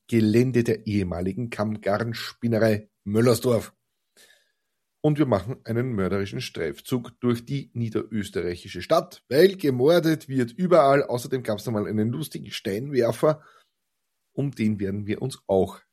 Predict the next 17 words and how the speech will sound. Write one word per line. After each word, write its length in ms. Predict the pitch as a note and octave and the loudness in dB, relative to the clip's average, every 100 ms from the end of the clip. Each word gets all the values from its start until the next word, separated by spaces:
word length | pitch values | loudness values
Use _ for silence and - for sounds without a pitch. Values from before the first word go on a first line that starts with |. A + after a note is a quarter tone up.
| _ | _
kümmern. 540 | - A#2+ A#2 G2+ F#2+ - _ _ _ _ _ _ _ _ _ _ _ _ _ | -2 4 4 4 -2 -14 _ _ _ _ _ _ _ _ _ _ _ _ _
Das 80 | - | -2
Ganze 340 | B2 A#2+ A#2 G#2+ | 0 2 2 2
heißt 360 | G#2 G2 - | 2 0 -2
originellerweise 880 | A2 G2+ G2 F#2 F2+ F2 E2+ F2+ - _ _ _ _ _ - | -2 0 0 -2 -4 -4 -6 -6 -8 _ _ _ _ _ -2
Mörderisches 640 | G#2+ G2+ F2+ F2+ E2 - | 0 0 -2 -8 -12 -14
Dreiskirchen. 640 | - - - D#3+ D3 D#3+ - _ _ _ | -12 -10 2 4 4 0 -4 _ _ _
Hat 240 | - A2 - | -10 -8 -2
niemand 260 | C#3 F3 | 0 2
gerechnet. 580 | D3+ D3 C#3+ B2+ C3+ - - - _ _ _ | 4 6 6 6 2 2 -14 -20 _ _ _
Eine 420 | G#2+ G#2 G2+ G2 F#2+ _ _ _ _ _ _ - | -4 0 0 0 -6 _ _ _ _ _ _ 0
großartige 640 | A#2+ B2 G2 F#2+ G2+ G2+ | 2 2 0 -2 -2 -4
kreative 680 | F#2+ G2 F2+ F#2+ F#2 G#2 - - | -2 -2 -2 -6 -4 -6 -6 -6
Meisterleistung. 800 | G#2+ A#2 A2+ B2 G#2+ F2 F#2 - _ _ _ _ _ _ _ _ _ _ _ _ _ _ _ _ _ - | 0 2 4 4 4 0 -8 -16 _ _ _ _ _ _ _ _ _ _ _ _ _ _ _ _ _ -4
Und 200 | A#2 A#2 | -4 0
noch 220 | A#2+ B2+ | 2 2
eine 280 | D3+ B2+ | 0 -2